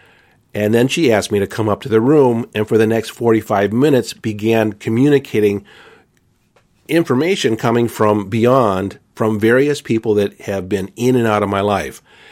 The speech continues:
And one of them was a friend of mine when I was eight years old. His name was Jeff Bird, and he died in his sleep from a cerebral hemorrhage.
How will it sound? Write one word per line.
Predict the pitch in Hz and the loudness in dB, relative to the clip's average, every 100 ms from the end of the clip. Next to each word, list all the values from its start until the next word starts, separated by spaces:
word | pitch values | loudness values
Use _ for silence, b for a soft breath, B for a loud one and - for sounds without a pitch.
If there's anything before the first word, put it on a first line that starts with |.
| b b _ | b b _
And | 127 131 | -2 0
one | 131 180 220 | 0 2 0
of | 175 120 | 0 0
them | 104 92 92 113 b b b | 0 0 -2 -6 b b b
was | 131 123 | -2 0
a | 127 | 0
friend | - 185 175 160 | -2 -2 2 2
of | |
mine | 127 110 107 113 | 2 2 0 -2
when | 117 | 0
I | 117 110 | 2 2
was | 107 - | 0 -4
eight | 120 117 | -6 -4
years | 110 107 95 | 0 0 2
old. | 107 90 71 - | 2 0 -4 -8
His | - 131 | -2 0
name | 135 131 | 2 2
was | 123 110 | 2 -2
Jeff | - 127 127 - | 0 0 -2 -2
Bird, | 113 104 107 - | 2 4 2 0
and | 120 110 | -6 -6
he | - 135 | -4 -6
died | 123 135 143 165 170 | -2 0 2 2 0
in | 147 139 | -2 -2
his | 135 - | -2 -4
sleep | - 135 104 - | 0 0 0 -4
from | 110 | -2
a | 110 | -2
cerebral | - 104 110 107 104 | -2 0 2 2 -2
hemorrhage. | - 110 92 71 65 - | -2 -2 -2 -6 -10 -16